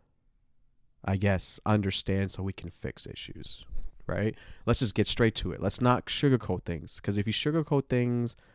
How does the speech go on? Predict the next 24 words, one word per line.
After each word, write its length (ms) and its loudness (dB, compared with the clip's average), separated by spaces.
that's 260 2
where 140 4
things 400 -2
get 320 -4
misconstrued. 640 -6
And 360 -2
I 120 6
think 400 4
the 180 6
way 220 10
I 200 4
learned 560 2
and 120 -4
how 200 -2
I 80 0
built 260 4
myself 480 -2
up 280 -4
was, 340 -2
like, 160 -4
I 60 -6
had 320 0
to 280 -2
remove, 1040 -2